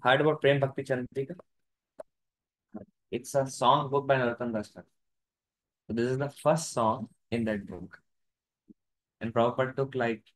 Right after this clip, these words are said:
first four paragraphs, I saw, and sing every day. But everything is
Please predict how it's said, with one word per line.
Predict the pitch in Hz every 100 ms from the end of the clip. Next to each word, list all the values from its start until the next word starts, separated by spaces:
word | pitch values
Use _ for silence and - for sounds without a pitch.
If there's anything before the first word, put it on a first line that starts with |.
| _
first | - 117 - - _ _ _ _ _ _ _ _
four | 127 131
paragraphs, | 120 117 110 107
I | 95
saw, | 82 - - _ _ _ _
and | - 107 104 - _
sing | - 120 110
every | 98 92
day. | - - _ _ _ - _ _
But | - 104 -
everything | 123 151 165 170
is | 160 147 - -